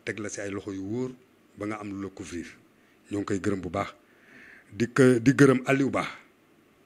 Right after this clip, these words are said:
le sec-, euh, le président des entraîneurs national. Di gërëm sama benn mbokk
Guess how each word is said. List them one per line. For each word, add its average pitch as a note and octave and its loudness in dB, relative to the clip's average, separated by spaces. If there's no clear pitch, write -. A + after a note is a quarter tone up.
le F#2 -8
sec-, A2+ -8
euh, G#2 -2
le G#2+ -2
président G#2+ -4
des G2+ -4
entraîneurs G2+ -2
national. G#2 -4
Di G2+ -6
gërëm A#2 2
sama A2+ -4
benn A2+ -2
mbokk A2+ -4